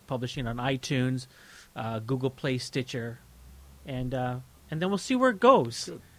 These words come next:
Speaker 1: Yeah. So, uh, so, so that's my story here.
Speaker 2: Yeah, well, thanks for inviting me.
Speaker 1: Yeah, no problem. I really,
Speaker 2: It's very
Speaker 1: really
Speaker 2: cool.
Speaker 1: appreciate
Speaker 2: It's
Speaker 1: it.
Speaker 2: a very cool setup, too.
Speaker 1: Yeah. It is, it is really neat. And, and, and the crowd in the bar, um, here at Pacific Junction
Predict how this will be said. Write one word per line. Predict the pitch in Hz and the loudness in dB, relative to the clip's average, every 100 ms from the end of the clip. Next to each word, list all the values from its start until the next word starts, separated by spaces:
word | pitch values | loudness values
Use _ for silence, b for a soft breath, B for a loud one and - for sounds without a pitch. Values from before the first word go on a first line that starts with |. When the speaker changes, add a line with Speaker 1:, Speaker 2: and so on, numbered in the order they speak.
| b - | b 0
Speaker 1:
Yeah. | 208 262 131 - B B B B B | 6 6 4 0 B B B B B
So, | - 202 180 185 | -4 2 4 4
uh, | 180 180 160 | 4 2 -2
so, | 196 | -6
so | 170 - | -4 -2
that's | 196 277 - - | 6 6 6 2
my | 220 | 0
story | 220 - - 156 143 | 0 -2 -4 -2 -2
here. | 143 160 131 | -2 -2 0
Speaker 2:
Yeah, | 98 | -2
well, | 98 | -2
thanks | 120 110 | -4 -4
for | 117 | -4
inviting | 104 113 107 | -2 -2 -2
me. | 76 | -6
Speaker 1:
Yeah, | 165 180 262 175 | -4 -2 0 0
no | 151 190 | 2 0
problem. | - 165 147 | 2 0 2
I | |
really, | 143 190 196 | 2 2 4
Speaker 2:
It's | |
very | 180 | 2
Speaker 1:
really | 170 156 | 2 0
Speaker 2:
cool. | 104 | -2
Speaker 1:
appreciate | 165 160 131 | -4 -4 -4
Speaker 2:
It's | 113 | -4
Speaker 1:
it. | |
Speaker 2:
a | |
very | 107 95 | -6 -10
cool | - 98 85 | -12 -12 -12
setup, | - 90 76 - | -10 -8 -8 -8
too. | - | -4
Speaker 1:
Yeah. | 185 277 233 110 - - B | -2 0 0 -4 -8 -16 B
It | 269 254 | 0 2
is, | 285 | 4
it | 226 262 | 4 2
is | 214 | 2
really | 208 208 170 | 2 2 4
neat. | 156 131 - | 2 0 -2
And, | 160 156 | -6 -4
and, | 170 | -4
and | 165 160 | -4 -4
the | |
crowd | 147 - 185 196 | -4 -2 0 2
in | 175 | 0
the | 147 | -2
bar, | 131 131 143 185 B B B B | -2 -2 -2 -4 B B B B
um, | - 135 127 123 123 120 120 - - - - - - _ - | -4 -2 0 0 -2 -6 -10 -18 -20 -20 -20 -20 -20 _ -12
here | - 160 | -2 0
at | 151 | 0
Pacific | 151 165 151 | -2 -2 -4
Junction | 127 151 151 190 | -4 -4 -4 -6